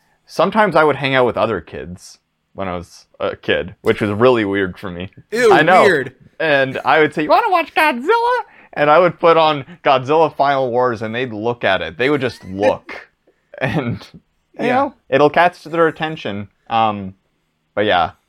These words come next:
Speaker 1: if you're an adult, this should not be your first Godzilla movie.
Speaker 2: No, probably
Speaker 1: What are
Speaker 2: not.
Speaker 1: your closing thoughts on it?
Speaker 2: You know what, Seb? You just made it, you just made a good point. And I, we had said earlier, or at least I said, this wouldn't be a good entry point. But if you're showing a kid Godzilla for the first time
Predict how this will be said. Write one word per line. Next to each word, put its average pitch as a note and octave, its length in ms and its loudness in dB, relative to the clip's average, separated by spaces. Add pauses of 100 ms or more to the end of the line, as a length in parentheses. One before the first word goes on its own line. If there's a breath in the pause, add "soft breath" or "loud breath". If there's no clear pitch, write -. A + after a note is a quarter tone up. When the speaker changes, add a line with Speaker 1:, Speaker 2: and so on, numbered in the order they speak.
Speaker 1:
if - 140 -12
you're A#2 120 -2
an A2 80 -4
adult, F#2+ 340 0
this F#2 100 -8
should - 160 -14
not D#2+ 220 -12
be E2 60 -14
your D#2+ 120 -12
first - 260 -16
Godzilla D2+ 440 -16
movie. D#2 340 -16 (840)
Speaker 2:
No, A2 200 -16
probably F#2+ 240 -8
Speaker 1:
What D3 80 6
are D3+ 40 6
Speaker 2:
not. C#3+ 80 4
Speaker 1:
your A#2 100 2 (120)
closing F#2+ 380 -2
thoughts F2 280 -2
on E2 180 -10
it? C#2+ 100 -14 (420)
Speaker 2:
You E3 100 -12
know G#3 60 -4
what, G#3 120 -6
Seb? G3+ 180 -8
You F#3+ 60 -12
just F#3+ 180 -8
made G3 140 -6
it, D#3+ 60 -14
you D3+ 80 -8
just E3 120 -14
made F#3 120 -8
a D#3 40 -8
good D3+ 180 -10
point. A2+ 240 -12
And A2 100 -14
I, A#2+ 220 -14 (120)
we D#3 180 -8
had F3+ 140 -4
said D3+ 420 -10
earlier, B2+ 560 -10
or B2+ 60 -14
at C3 60 -10
least C3+ 200 -12
I B2 140 -8
said, A2 360 -14 (400)
this C3 260 -14
wouldn't C3+ 260 -4
be B2+ 100 -4
a A#2+ 60 -4
good A#2+ 200 -10
entry A2 360 -12
point. F#2+ 360 -16 (140)
But C#3 120 -8
if C#3 140 -8
you're B3 160 -12
showing G3 540 -10 (400)
a B2 120 -10
kid C#3 480 -12
Godzilla F#3+ 480 -10
for G3+ 120 -12
the G3 80 -10
first G3 320 -12
time G#3 360 -12